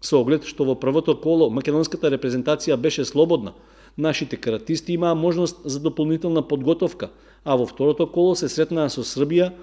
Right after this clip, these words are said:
и со сигурниот настап обезбедија победа. Во финалето, тие за противник ја добија домашната репрезентација, од која беа поразени со четири спрема нула,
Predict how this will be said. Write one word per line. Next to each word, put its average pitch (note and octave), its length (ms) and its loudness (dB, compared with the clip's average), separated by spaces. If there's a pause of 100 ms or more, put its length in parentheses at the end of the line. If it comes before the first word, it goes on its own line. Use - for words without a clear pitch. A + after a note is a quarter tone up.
(220)
и E3 80 -2
со C#3+ 120 -2
сигурниот D3 500 2
настап D3+ 460 0
обезбедија D3+ 540 2
победа. F#2 400 -2 (560)
Во A#2+ 120 -2
финалето, B2 600 0 (360)
тие F3 180 6
за E3+ 120 2
противник F3 480 0
ја D#3+ 80 6
добија E3+ 300 6
домашната D#3 500 0
репрезентација, D#3 720 -2 (300)
од D#3 160 0
која D#3+ 220 4
беа D#3 200 4
поразени D#3 500 0
со C#3 120 -4
четири D3+ 340 -2
спрема C#3 320 -2
нула, C#3+ 280 0